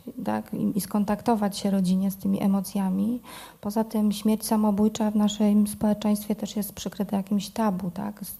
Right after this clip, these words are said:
ta-, tabu wstydu, wstydem też. E, często, mm, e, też pochówek jest utrudniony, czyli ten rytuał związany z przeżywaniem, z żegnaniem się i przeżywaniem żałoby.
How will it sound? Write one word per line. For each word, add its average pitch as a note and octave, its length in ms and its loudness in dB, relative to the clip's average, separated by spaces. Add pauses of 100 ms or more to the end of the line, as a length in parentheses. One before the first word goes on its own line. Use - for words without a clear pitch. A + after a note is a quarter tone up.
(200)
ta-, G#3 120 -6
tabu G3 300 0
wstydu, G#3 720 -4
wstydem G3+ 520 2
też. G3 440 -4 (800)
E, F#3 60 -4 (540)
często, G3 420 -2 (220)
mm, G3+ 680 0 (1120)
e, - 40 -10 (500)
też G3 140 -6
pochówek A3 720 -2
jest G3 180 -4
utrudniony, G3+ 840 0
czyli G3+ 260 -2
ten G3 280 0
rytuał G3+ 600 2
związany G3 880 2
z - 160 -12 (120)
przeżywaniem, G3 960 0
z - 80 -10
żegnaniem G#3 560 2
się - 160 -6
i G3+ 60 -6
przeżywaniem G3+ 680 -4
żałoby. G3+ 580 -2